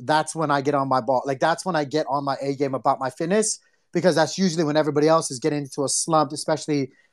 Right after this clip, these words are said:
uh, with their fitness. And also, you know, it goes hand in hand with their mental well-being as well. So I like to stay a lot more active during the winter time. Um, and I, I usually do pick to do more competitions myself, whether it's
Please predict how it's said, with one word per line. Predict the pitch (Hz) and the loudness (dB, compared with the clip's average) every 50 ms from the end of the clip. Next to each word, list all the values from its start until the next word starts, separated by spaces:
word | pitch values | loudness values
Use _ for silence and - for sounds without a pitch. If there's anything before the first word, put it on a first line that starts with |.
| _ - | _ 4
uh, | 151 147 143 135 | 6 6 8 8
with | 139 151 147 - | 6 4 4 4
their | 156 139 | 2 2
fitness. | - - 151 147 151 143 - 156 | 2 2 2 2 2 0 0 0
And | 143 | 2
also, | 143 143 135 - - 147 | 2 2 2 0 0 0
you | 143 147 | 0 0
know, | 139 135 | 0 0
it | 135 | 0
goes | 127 147 143 - | 0 -2 -2 -2
hand | 143 139 131 | -4 -4 -4
in | 135 | -4
hand | 127 135 131 120 | -6 -6 -6 -6
with | 123 - | -6 -4
their | - 131 | -4 -4
mental | 120 127 143 147 147 - - 160 135 131 120 | -2 0 2 2 2 2 2 2 2 2 2
well-being | 135 131 131 123 120 135 131 127 131 | 2 2 2 2 2 0 -2 -2 -4
as | 123 - - | -6 -2 0
well. | 139 143 147 135 | 4 4 4 4
So | - - 139 131 127 - _ _ _ _ _ | 4 2 2 2 2 -2 _ _ _ _ _
I | - 151 180 | 4 6 6
like | 190 190 185 180 | 6 6 2 0
to | - 170 - | -4 -8 -8
stay | - - - - 185 165 156 | -8 -10 -6 -2 0 0 0
a | 143 | 0
lot | 131 143 160 165 - 151 | 2 0 0 0 0 -2
more | 160 156 143 - - | -4 -4 -4 -4 -4
active | 135 139 147 - - 175 165 156 143 | -6 -6 -6 -6 -8 -8 -8 -8 -6
during | 170 165 160 160 | -6 -6 -4 -4
the | 160 | -4
winter | 147 165 160 - 180 165 | -4 -4 -4 -4 -6 -6
time. | - 165 170 170 170 175 175 185 196 185 - | -4 -2 0 0 2 2 0 -2 -4 -4 0
Um, | - 143 143 143 139 135 127 123 120 - - | 4 6 8 8 8 6 2 0 -6 -8 -4
and | 143 147 | 0 2
I, | 151 151 - | 2 2 2
I | - 151 | 0 0
usually | 151 147 156 175 185 170 147 170 151 | 0 0 0 0 -2 0 0 -2 -2
do | 135 - 165 160 156 147 135 - _ _ _ _ _ _ - | -2 -2 -2 0 0 0 -2 -6 _ _ _ _ _ _ -2
pick | 202 180 - - | -2 -2 -2 -4
to | - 151 | -6 -2
do | 120 170 160 | 0 0 0
more | 151 151 151 147 | 2 2 2 2
competitions | 151 - 156 147 151 160 147 - - 156 147 - 156 135 - - | 2 0 0 2 2 0 -2 0 0 0 0 0 -2 -4 0 0
myself, | 147 131 120 - - - 151 143 135 127 - - | 0 0 2 0 2 4 4 4 4 2 0 -4
whether | 139 135 143 139 | -4 -2 -2 -4
it's | 131 - - - | -4 -6 -10 -14